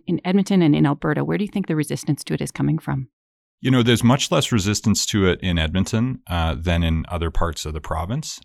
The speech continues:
Speaker 2: And I think it's just, frankly, again, it's a question of raising the level of debate. And that's what I've been trying to do for many years here on this issue. Um, our council, uh, in the last term unanimously endorsed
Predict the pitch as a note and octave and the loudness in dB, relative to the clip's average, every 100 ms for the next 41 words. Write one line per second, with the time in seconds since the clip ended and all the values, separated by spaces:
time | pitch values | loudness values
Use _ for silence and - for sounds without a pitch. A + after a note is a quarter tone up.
0 | - E2+ E2+ E2 F#2+ F#2 C3+ B2+ - A#2 | -4 -2 -2 0 -2 0 0 -2 -2 -2
1 | - _ - F#2 A2 B2+ F2+ E2 E2+ E2+ | -2 _ -16 -4 0 0 0 -2 0 -2
2 | F#2 F#2+ - F2 - F#2 D#2 E2+ D#2 F2+ | -2 -6 -4 -4 -2 -4 -2 -4 -2 -4
3 | E2 E2 E2 E2 D2+ G2+ G#2 - E2 E2+ | -4 -4 -4 -6 -6 -8 -8 -10 -4 -2
4 | E2+ - D#2+ E2 D#2+ D#2 D#2 F2 F2+ F2 | -2 -6 -6 -4 -4 -4 -4 -2 0 -2
5 | D#2+ D#2+ A2 - - - - - - - | -2 -4 -4 -8 -20 -20 -20 -20 -14 -2
6 | F#2 E2+ E2 E2 F#2 F2+ F#2+ F2 E2 F2 | 0 2 2 0 0 2 2 0 -2 -2
7 | - F#2 F2 E2+ E2 D#2+ E2 E2 A#2 C#3 | -2 -4 -2 -2 -2 -4 -4 -4 -4 -4
8 | C#3 F2+ D#2 D#2 D2+ - E2 - F2+ - | -8 -6 -4 -4 -8 -6 -4 -2 -2 -2
9 | F#2 E2+ D#2 - - E2+ E2 F#2+ E2+ E2 | -4 -4 -8 -12 -12 -10 -6 -4 -4 -2
10 | F2+ G2 - - F#2 F#2 G2+ - F#2 E2 | -2 -2 -4 -4 -2 0 -2 -4 -2 0
11 | E2+ F#2 F2+ - E2+ D#2+ D2+ E2+ F#2 - | 0 -2 -4 -6 -4 -4 -2 -2 -4 -6